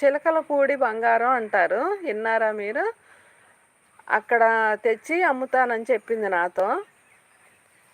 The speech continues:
రెండు జతలు తీసుకున్నా గాజులు. రెండు జతలు అంటే రెండు, ఆ, ఒక నాలుగు గాజులుది ఒక సెట్టు, నాలుగు గాజులది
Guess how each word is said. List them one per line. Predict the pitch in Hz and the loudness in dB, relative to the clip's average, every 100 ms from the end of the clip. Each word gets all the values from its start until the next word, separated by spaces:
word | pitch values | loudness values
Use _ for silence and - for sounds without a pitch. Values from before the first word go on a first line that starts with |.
| _ - | _ -8
రెండు | 190 214 226 | 0 2 2
జతలు | 226 214 240 | 0 0 0
తీసుకున్నా | 262 262 - - 208 180 | -4 -6 -8 -6 -2 -2
గాజులు. | 175 175 175 175 170 196 233 | 2 2 2 0 -2 0 0
రెండు | 226 208 | -2 -2
జతలు | 202 196 196 220 | -2 -2 0 -2
అంటే | 226 226 277 - 185 | -2 -2 -2 -2 -2
రెండు, | 202 214 208 202 - | -4 -4 -6 -6 -8
ఆ, | 131 175 185 180 175 175 - _ - _ - _ _ _ - | -6 -2 0 -2 -6 -14 -20 _ -20 _ -20 _ _ _ 0
ఒక | - - 208 190 175 160 - - - | 0 2 0 2 0 -2 -6 -14 -12
నాలుగు | 202 196 202 226 208 | 0 2 4 0 0
గాజులుది | 226 214 220 254 269 247 294 | 2 2 0 -4 -2 -4 -4
ఒక | 370 277 269 | -2 -2 -4
సెట్టు, | - 208 - 320 | -4 -6 -4 -6
నాలుగు | 370 285 226 226 | -2 0 0 -2
గాజులది | 214 202 202 233 285 427 | 0 0 -2 -8 -8 -10